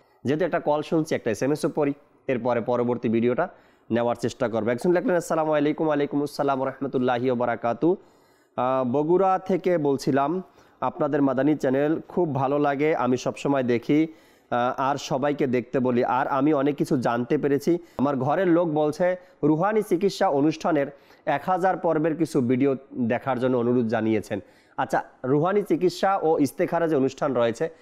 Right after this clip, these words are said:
এই অনুষ্ঠানের হাজার পর্ব যেদিন হয়েছে, সেদিনের ভিডিও আপনি বা আপনার ঘরের মানুষ দেখতে চেয়েছেন, আমরা আগামী পর্বে দেখানোর চেষ্টা করব ইনশা আল্লাহ তাআলা। আমরা আরেকটি ভিডিও দেখব, এরপরে Facebook-এ কারা আছেন আপনাদের নামগুলো পড়ার চেষ্টা করব ইনশা আল্লাহ তাআলা।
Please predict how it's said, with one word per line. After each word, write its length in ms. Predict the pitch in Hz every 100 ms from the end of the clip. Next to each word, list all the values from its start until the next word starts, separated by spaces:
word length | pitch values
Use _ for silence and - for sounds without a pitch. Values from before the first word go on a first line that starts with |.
| _ _ 175
এই 100 | 175
অনুষ্ঠানের 560 | 156 180 - 185 185 185
হাজার 500 | - 143 131 170 196
পর্ব 320 | 196 180 165 147
যেদিন 260 | 123 123
হয়েছে, 340 | 120 123 113 170 - _ _
সেদিনের 460 | - 156 135 143 131
ভিডিও 380 | 127 156 175 - - _ -
আপনি 360 | 123 131 147 147
বা 100 | 135
আপনার 220 | 131 127
ঘরের 300 | 110 131 127
মানুষ 300 | 120 131 117
দেখতে 300 | 113 - 117
চেয়েছেন, 340 | 135 123 156
আমরা 200 | 117 113
আগামী 420 | 110 110 107 127
পর্বে 280 | 147 151 143
দেখানোর 340 | 127 117 123 110
চেষ্টা 320 | 139 - 139
করব 220 | 127 113
ইনশা 340 | 101 - 131
আল্লাহ 380 | 123 107 98 101
তাআলা। 460 | - 107 98 101 107 - -
আমরা 180 | 117 113
আরেকটি 260 | 113 139
ভিডিও 220 | 139 160
দেখব, 320 | 165 165 170 180 - - _ -
এরপরে 340 | 143 143 135
Facebook-এ 500 | 123 143 143 165 170
কারা 280 | 147 127 123
আছেন 260 | 113 139 117
আপনাদের 340 | 101 107 107
নামগুলো 380 | 107 104 104 104
পড়ার 280 | 104 101 90
চেষ্টা 300 | - - 107
করব 200 | 98 95
ইনশা 320 | 90 - 135
আল্লাহ 260 | 127 110 104
তাআলা। 240 | 104 101